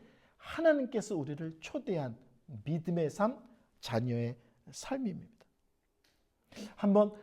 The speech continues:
나는 참된 성도인가 아닌가, 나는 진짜 성도 하나님의 자녀인가 아닌가 한번 생각해 보세요.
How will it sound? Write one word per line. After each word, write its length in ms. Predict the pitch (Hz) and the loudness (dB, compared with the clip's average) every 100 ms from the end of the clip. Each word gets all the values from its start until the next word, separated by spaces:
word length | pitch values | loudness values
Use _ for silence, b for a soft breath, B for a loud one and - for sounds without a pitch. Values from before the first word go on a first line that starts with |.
| b | b
나는 400 | 151 170 208 208 | 0 4 4 2
참된 440 | - 403 453 339 302 | -2 0 4 6 6
성도인가 760 | 302 254 233 220 220 214 226 | 4 6 6 6 6 6 6
아닌가, 540 | 165 165 151 143 117 - _ _ _ _ _ _ | 2 0 -2 -6 -10 -14 _ _ _ _ _ _
나는 280 | 156 208 214 | 4 6 6
진짜 380 | - 247 247 285 | 4 2 6 6
성도 500 | - 415 403 349 311 | 6 2 6 12 12
하나님의 580 | - 403 277 254 247 254 - | 12 10 8 10 8 4 -2
자녀인가 580 | 208 214 220 208 196 | 4 6 6 4 4
아닌가 380 | 165 165 156 151 b b - | 4 0 -2 -4 b b -6
한번 340 | 190 180 - - | -2 -2 -4 -18
생각해 540 | - 294 254 220 - 170 | -10 -4 -4 -4 -4 -8
보세요. 300 | 101 - | -8 -20